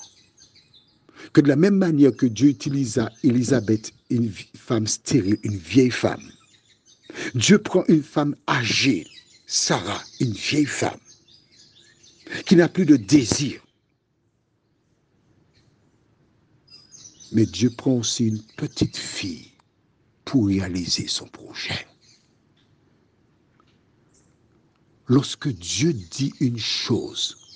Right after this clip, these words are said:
tout ce que toi et moi nous devons faire, c'est croire et obéir à sa parole.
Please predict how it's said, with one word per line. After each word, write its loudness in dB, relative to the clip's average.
tout 0
ce -4
que 2
toi -2
et 2
moi -4
nous -2
devons 0
faire, -2
c'est -8
croire -2
et -6
obéir -6
à -10
sa -8
parole. -14